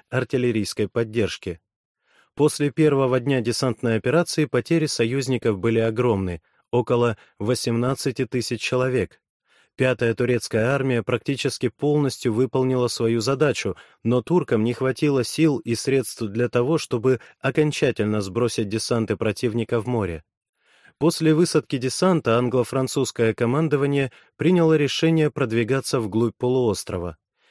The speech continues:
Главной задачей войск стал захват деревни Крития. Двадцать восьмого апреля союзники начали наступление на Критию. Первоначально союзные подразделения заняли окраины деревни,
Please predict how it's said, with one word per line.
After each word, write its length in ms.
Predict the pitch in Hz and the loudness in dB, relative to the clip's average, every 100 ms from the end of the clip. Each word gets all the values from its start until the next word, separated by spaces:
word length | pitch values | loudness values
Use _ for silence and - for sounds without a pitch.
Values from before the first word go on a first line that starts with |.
| _ | _
Главной 420 | 104 120 120 117 | 0 2 2 2
задачей 500 | 107 113 110 110 - | 2 2 2 2 0
войск 460 | 101 117 139 - - - | -2 2 2 0 -8 -12
стал 320 | - 139 147 | -6 0 0
захват 440 | 113 117 127 127 | 0 -2 0 -2
деревни 600 | 110 120 123 110 120 113 - | 0 2 2 2 -2 -2 -6
Крития. 580 | - 139 113 - 87 85 _ _ _ _ _ _ _ | -8 -6 -6 -6 -6 -8 _ _ _ _ _ _ _
Двадцать 480 | 101 123 127 131 113 | 0 2 2 0 0
восьмого 480 | 120 - 120 107 101 | -2 0 0 2 0
апреля 400 | 95 139 156 147 | 0 0 2 0
союзники 640 | - 117 156 139 143 - | 0 0 0 0 0 0
начали 400 | 120 127 - 135 | 0 0 -2 -2
наступление 720 | 139 - 147 127 120 107 104 | -2 -4 -4 -2 0 0 0
на 140 | 104 107 | -2 -2
Критию. 540 | 117 101 98 90 90 _ _ _ _ _ _ | -2 -2 -4 -6 -8 _ _ _ _ _ _
Первоначально 760 | 135 139 139 139 196 180 151 | 2 2 2 2 2 2 2
союзные 540 | 120 131 160 135 143 131 | 0 0 0 0 0 0
подразделения 840 | 127 127 113 107 147 160 151 127 | -2 -2 -2 0 2 2 2 2
заняли 500 | 107 135 135 131 123 | 0 0 2 2 0
окраины 520 | 120 135 151 131 107 107 | -2 -4 0 2 2 0
деревни, 560 | 117 143 98 92 82 | 2 2 0 -2 -6